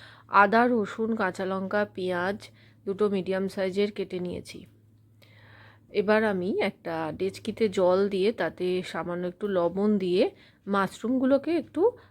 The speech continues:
হালকা সেদ্ধ করে নেব। এইভাবে মাশরুমটাকে গরম জলে ভালো করে, আহ, ফুটিয়ে নিলে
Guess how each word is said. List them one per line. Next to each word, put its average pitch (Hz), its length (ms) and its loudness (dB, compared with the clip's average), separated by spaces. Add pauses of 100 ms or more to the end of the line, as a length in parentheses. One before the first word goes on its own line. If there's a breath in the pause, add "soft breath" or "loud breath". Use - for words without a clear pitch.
হালকা 208 380 2
সেদ্ধ 208 380 -2
করে 170 240 -4
নেব। - 320 -12 (2250 loud breath)
এইভাবে 262 500 4
মাশরুমটাকে 208 920 0
গরম 190 440 4
জলে 190 360 0
ভালো 175 340 -2
করে, 185 300 -2 (540 loud breath)
আহ, 185 200 -6
ফুটিয়ে 294 460 4
নিলে 214 420 2